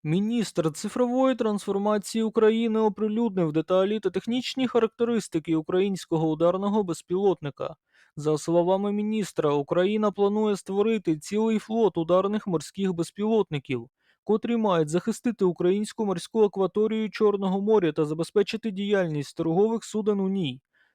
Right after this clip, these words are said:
Міністерство цифрової трансформації розкрило деякі технічні характеристики нового українського ударного морського безпілотного апарату.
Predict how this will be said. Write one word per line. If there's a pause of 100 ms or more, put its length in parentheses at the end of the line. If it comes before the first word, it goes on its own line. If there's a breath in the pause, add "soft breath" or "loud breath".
Міністерство
цифрової
трансформації
розкрило
деякі
технічні
характеристики
нового
українського
ударного
морського
безпілотного
апарату.